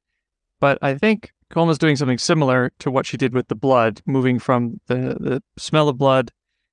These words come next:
to the sensation of blood from picking blackberries. We have waves crashing and the crash of a father's voice. But why that's bringing us into adulthood, I think, is, I'm not sure, but I think it's very interesting.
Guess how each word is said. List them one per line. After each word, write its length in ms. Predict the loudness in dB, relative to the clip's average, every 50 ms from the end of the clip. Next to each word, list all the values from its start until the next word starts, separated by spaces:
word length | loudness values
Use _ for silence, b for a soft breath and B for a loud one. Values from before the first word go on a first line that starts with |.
| _ _ -10 -2
to 160 | 0 0 2
the 220 | 2 2 2 0
sensation 480 | 0 -4 -6 -2 0 -2 0 0 0 -2
of 60 | -2 0
blood 200 | 0 0 0 0
from 120 | -4 -8
picking 300 | -6 -6 -4 -2 -2 -2
blackberries. 640 | 0 0 0 0 -2 -2 -2 -2 0 0 -2 -2 -2
We 100 | -4 -2
have 300 | -2 -2 -2 -4 -6 _ _ _ _ -4
waves 400 | 0 2 2 4 2 2 0 -4
crashing 580 | -6 -4 -2 -2 -2 -2 -4 -4 -4 -4 -6 -8 _ _ _ _ _ -8
and 100 | -8 -8
the 60 | -8
crash 580 | -8 -4 -2 -2 0 0 -2 -4 -4 -8 -8
of 120 | -8 -6 -6
a 80 | -6
father's 420 | -2 0 0 0 0 0 -2 -6 -6
voice. 520 | -2 0 0 0 0 -4 -6 -10 -14 -16 -16 _ _ _ _ -4
But 200 | -2 -2 -2 -2
why 360 | -4 -2 0 2 2 2 2
that's 260 | 2 2 0 0 -2 -2
bringing 300 | -2 0 2 2 2 2
us 160 | 0 0 -4
into 280 | -8 -8 -6 -4 -4
adulthood, 460 | -2 0 0 0 0 0 -2 -2 -2 -2
I 80 | -2
think, 180 | -2 -4 -4 -2
is, 120 | -4 -2 -2
I'm 140 | -2 0 0
not 160 | 0 -2 -2
sure, 300 | -2 0 2 2 2 2
but 140 | 0 -2 -4
I 40 | -4
think 140 | -4 -4
it's 100 | -4 -4
very 260 | -2 -2 -2 -2 -6 -8 _ _ _ _ _ _ _ _ _ -2
interesting. 1080 | 0 0 0 0 -4 -4 -6 -4 -4 -4 -4 -4 -8 -10 -10 -8 -8 -8 -8 -10 -12